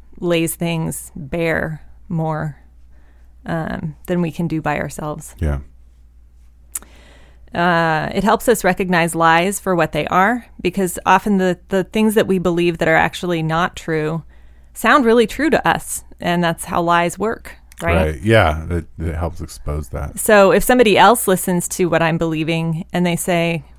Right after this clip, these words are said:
Speaker 1: "Well, I don't believe that. I don't think that's true," then it helps the lie lose power and become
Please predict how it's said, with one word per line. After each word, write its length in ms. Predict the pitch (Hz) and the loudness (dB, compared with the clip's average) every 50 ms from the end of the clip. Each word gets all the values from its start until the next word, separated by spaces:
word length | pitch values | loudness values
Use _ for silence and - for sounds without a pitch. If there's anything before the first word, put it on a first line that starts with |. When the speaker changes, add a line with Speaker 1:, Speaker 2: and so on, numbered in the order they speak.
| - - - - | -20 -20 -16 -2
Speaker 1:
"Well, 120 | - 185 | 2 4
I 100 | 185 208 | 6 6
don't 300 | 247 277 208 - - - | 6 4 2 -2 -4 -6
believe 360 | - 175 160 175 233 294 294 - | -4 -2 -2 0 -2 -2 -2 -4
that. 340 | - - - - - - - - | -4 -2 -2 -2 -4 -4 -4 -2
I 60 | 202 | -2
don't 180 | 220 254 269 | 0 0 -2
think 160 | - 180 160 - | -4 -6 -6 -6
that's 200 | - - - - | -8 -8 -8 -10
true," 480 | - - - 220 254 220 156 156 165 - - - - - - - - - - - - - - | -10 -6 -4 -2 0 0 -2 -2 -6 -8 -10 -18 -20 -20 -20 -20 -20 -20 -20 -20 -20 -4 2
then 160 | 202 202 196 | 6 6 6
it 100 | 185 180 | 6 4
helps 400 | - 175 190 185 175 175 - - | 4 4 4 4 4 2 -2 -8
the 160 | - - 175 165 | -6 -4 -4 -2
lie 320 | 165 170 170 165 165 165 | 0 2 4 4 4 2
lose 280 | 160 160 160 151 151 - | 0 -2 -4 -6 -6 -6
power 520 | - - - 156 147 - 64 64 - - - - - - - - - - - - - | -4 -2 0 0 0 0 -2 -4 -4 -8 -14 -20 -20 -20 -20 -20 -20 -20 -20 -16 -6
and 400 | - 170 165 165 160 160 156 - | -4 -2 -2 -2 -2 -4 -6 -6
become 600 | - 160 - - 170 165 160 160 160 160 160 156 | -6 -8 -4 -2 -2 -2 0 0 -2 -2 -4 -6